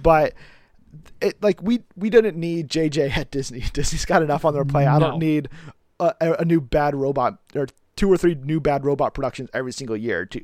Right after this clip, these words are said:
Speaker 1: go on top of everything they're already doing. So it makes sense, I think, for them to, for him to go to Disney to, uh, or to go to Warner Brothers, help boost, uh, that profile and, you know, give us more movies like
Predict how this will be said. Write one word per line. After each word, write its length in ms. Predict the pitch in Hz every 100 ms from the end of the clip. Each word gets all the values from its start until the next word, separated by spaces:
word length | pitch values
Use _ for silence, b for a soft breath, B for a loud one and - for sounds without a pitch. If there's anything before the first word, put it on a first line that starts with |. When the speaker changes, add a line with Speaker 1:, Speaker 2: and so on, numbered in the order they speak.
| -
Speaker 1:
go 140 | 131
on 120 | 104
top 200 | - 101
of 60 | 101
everything 180 | 90 107
they're 140 | 98
already 180 | 101 98
doing. 300 | 92 120 95
So 280 | - 113 107 B B B
it 100 | 160
makes 300 | 151 170 196
sense, 220 | - 160 151
I 40 |
think, 200 | 147 143
for 80 | 135
them 160 | 139 135
to, 340 | 139 131 127
for 120 | -
him 80 | 147
to 60 | 135
go 220 | 120 151
to 100 | 156
Disney 320 | 143 139 139 131
to, 300 | 135 113 - b b -
uh, 200 | 117 113
or 80 | 123
to 60 | 139
go 100 | 139
to 120 | 127
Warner 220 | 156 208
Brothers, 300 | 170 160 143
help 260 | - 151 - b -
boost, 520 | 123 151 165 185 - b b
uh, 360 | 120 117 113 92
that 340 | 135 135 143
profile 600 | - 143 131 127 117 117
and, 380 | 90 107 107 110
you 60 | 131
know, 120 | 117
give 180 | 110 147
us 140 | 147
more 180 | 147 147
movies 320 | 147 143 127
like 260 | 143 143